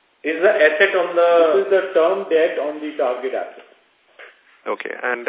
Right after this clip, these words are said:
Speaker 3: how much is the working capital debt in this?
Speaker 2: So it's a moving number. The final number will be at the time of closing, but it is on an average about one seventy-five to two hundred crore, but that will be the working capital adjustment to be made,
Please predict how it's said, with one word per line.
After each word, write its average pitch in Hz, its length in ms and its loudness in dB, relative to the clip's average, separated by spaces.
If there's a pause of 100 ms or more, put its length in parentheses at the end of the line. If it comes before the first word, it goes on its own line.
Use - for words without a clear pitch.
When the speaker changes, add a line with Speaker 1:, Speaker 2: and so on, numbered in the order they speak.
Speaker 3:
how 113 160 -2
much 151 120 -10
is - 60 -14
the 160 180 -2
working 101 360 -6
capital 131 420 -2
debt 127 180 -8
in 135 100 -16
this? 101 120 -18 (920)
Speaker 2:
So 240 80 -8 (120)
it's 226 140 -8
a 233 80 2
moving 226 560 -8
number. 165 720 0
The 147 180 -4
final 156 320 -6
number 160 280 -2
will 147 180 -10
be 151 100 -4
at 151 120 -4
the 143 60 -14
time 143 220 -10
of 143 180 -12
closing, 127 400 -12
but 165 200 -2
it 175 220 -10
is 214 200 -6 (200)
on - 400 -16
an 151 120 -12
average 156 320 -6
about 143 460 -6
one 139 220 -12
seventy-five 131 520 -10
to 123 120 -18
two 123 120 -14
hundred 117 320 -18
crore, 151 160 -10
but 202 160 -8
that 156 260 -2
will 170 140 -12
be 180 80 -16
the 165 160 -8
working 143 300 -8
capital 135 340 -6
adjustment 127 560 -12
to 127 80 -20
be 117 160 -18
made, 107 320 -12